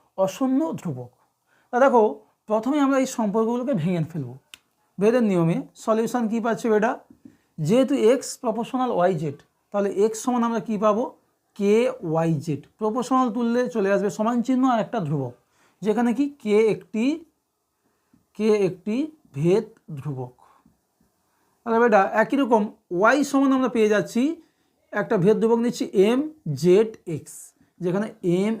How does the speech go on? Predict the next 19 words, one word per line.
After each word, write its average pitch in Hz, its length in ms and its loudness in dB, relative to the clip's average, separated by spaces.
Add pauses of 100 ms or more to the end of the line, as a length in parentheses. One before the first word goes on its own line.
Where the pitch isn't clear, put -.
(120)
একটি 196 260 -6 (360)
ভেদ 143 220 -2
ধ্রুবক। 127 240 -14 (500)
এবার 220 200 4
দুটোকে 269 280 0 (100)
আমরা 190 180 4 (680)
কম্বাইন 269 380 4 (100)
করবো। 165 260 0
কীভাবে 240 320 0
দেখো, 170 140 -2 (200)
শুরু 277 240 0
করছি 220 320 0 (640)
এক্স 254 180 -2 (160)
equal 208 300 0
to 226 60 -2 (200)
কে, 247 160 6 (760)
ওয়াই 233 200 4 (120)
ছিল 262 120 2 (100)
বেটা, 226 180 4